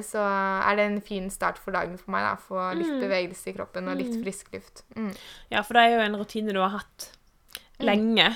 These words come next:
Speaker 2: og da er det jo fint å kunne fortsette med det selv om det er hjemme-, hjemmekontor, da. Da, ja, du kan late som du går til jobb.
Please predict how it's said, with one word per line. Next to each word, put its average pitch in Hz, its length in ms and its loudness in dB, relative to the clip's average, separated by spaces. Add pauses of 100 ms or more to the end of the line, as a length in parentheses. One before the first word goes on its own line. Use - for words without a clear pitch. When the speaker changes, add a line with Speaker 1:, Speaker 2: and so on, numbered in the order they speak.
(200)
Speaker 2:
og 220 160 2
da 208 80 6
er 208 160 4
det 190 100 6
jo 196 60 0
fint 208 260 -6
å 190 60 -14
kunne 185 240 -4
fortsette 202 420 -6
med 190 140 -2
det 180 60 2 (100)
selv 175 260 -2
om 165 200 -2 (100)
det 190 80 0
er 190 160 4
hjemme-, 196 320 0
hjemmekontor, 196 800 2
da. - 120 4 (920)
Da, 214 160 4 (420)
ja, - 140 2 (120)
du 247 60 -10
kan 330 160 6
late 311 320 10
som 190 140 -2
du 196 80 0
går 202 260 4
til 180 140 2
jobb. 165 160 0